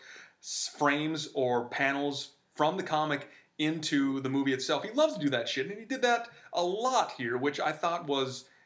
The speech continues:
kinda classy, kinda cool, and I really, really enjoyed it. Um, but, uh, he did the same kind of thing with, you know, a lot of the Superman, or sorry, with the, the Doomsday stuff, and they stayed pretty close to, uh, those characters. I mean, when Doomsday gets dis-,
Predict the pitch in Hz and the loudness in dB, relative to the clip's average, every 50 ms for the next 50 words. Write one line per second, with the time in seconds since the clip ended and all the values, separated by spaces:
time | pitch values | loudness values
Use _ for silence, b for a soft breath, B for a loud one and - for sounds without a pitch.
0 | b b _ _ - - - - 240 269 269 269 - 160 131 135 139 - 214 - | b b _ _ -20 -8 -2 0 0 2 2 2 2 2 2 2 0 -4 -6 -4
1 | - 185 196 214 208 - - 131 135 139 131 143 165 165 151 135 139 135 135 131 | -2 0 0 -2 -2 -2 0 0 2 2 2 2 2 2 0 0 0 0 0 0
2 | 143 147 156 156 151 151 196 254 269 180 117 - - b b b b b b b | 0 0 -2 -2 -2 -2 0 0 0 -2 -2 -4 -8 b b b b b b b
3 | - 127 127 127 127 123 123 120 120 120 - _ _ _ _ _ _ _ _ _ | 0 2 4 4 4 4 0 -4 -6 -10 -14 _ _ _ _ _ _ _ _ _
4 | _ - 156 147 156 151 147 151 156 147 135 131 127 123 120 123 123 b b b | _ -16 -4 0 2 2 2 4 2 4 4 6 6 4 2 0 -4 b b b
5 | b b b b - 175 170 165 151 170 170 170 165 - 170 170 160 175 170 165 | b b b b -12 -12 -6 0 0 2 2 2 0 0 0 0 0 0 -2 -2
6 | 160 - - 143 135 139 143 147 - 143 127 135 131 131 131 - - - - _ | -2 0 0 2 2 2 0 -2 -4 -2 0 2 2 0 0 -4 -12 -18 -20 _
7 | _ - - - - - 139 131 127 127 127 131 131 160 151 147 135 127 120 120 | _ -16 -14 -12 -12 -6 -2 -2 0 0 0 -2 -4 -4 -4 -4 -2 -2 -2 -2
8 | 120 120 123 135 135 131 - - 131 127 131 127 131 123 120 113 117 120 120 156 | -2 -2 -2 0 0 0 0 0 0 2 0 0 0 -2 -2 -2 -4 -4 -4 -4
9 | 196 214 - - 131 120 120 120 - - 117 117 165 170 170 170 170 - - - | -4 -4 -4 -4 -4 -4 -4 -4 -6 -6 -6 -6 -6 -6 -4 -4 -4 -2 0 2
10 | 202 208 202 196 - 202 196 196 196 - 160 147 147 147 - - 143 131 127 127 | 2 2 2 -2 -4 -4 -4 -4 -4 -2 -2 -2 -2 -2 -4 -4 -4 -2 -2 -4
11 | 127 123 b b b b b b b - - 117 113 113 113 - - - 147 135 | -6 -8 b b b b b b b -6 -4 -4 -4 -4 -6 -8 -10 -4 2 2
12 | 147 147 143 - - - 247 277 - - - 110 113 117 113 120 120 123 123 123 | 4 4 2 0 -2 -2 -2 -2 -2 -4 -6 -6 -6 -6 -4 -4 -4 -2 -2 -2
13 | 123 120 120 127 131 143 143 139 139 135 131 131 131 127 - - - - 123 - | -4 -4 -4 -4 -2 -2 -2 -2 -2 -2 -2 -2 -2 -4 -4 -6 -8 -8 -6 -6
14 | - - - | -6 -8 -10